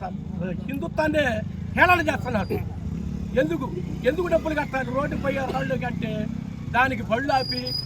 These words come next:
ఏం చేసుకుంటారు చేసుకోకండి, మీ మీద కేసులు పెడతాం, మీ మీద ఇది చేస్తాం, అది చేస్తామని చెప్పని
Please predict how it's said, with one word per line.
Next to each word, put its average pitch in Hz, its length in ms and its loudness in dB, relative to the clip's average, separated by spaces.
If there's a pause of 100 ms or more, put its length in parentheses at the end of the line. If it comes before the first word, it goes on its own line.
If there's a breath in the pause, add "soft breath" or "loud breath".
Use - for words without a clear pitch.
(240)
ఏం 269 120 -2
చేసుకుంటారు 254 400 -4
చేసుకోకండి, 247 560 -6 (280)
మీ 202 100 0
మీద 247 140 0
కేసులు 254 380 -2
పెడతాం, 240 400 -2 (320)
మీ 196 100 -2
మీద 226 200 0
ఇది 233 180 -6
చేస్తాం, 240 360 -2
అది 233 240 -4
చేస్తామని 220 420 -6
చెప్పని 208 340 -6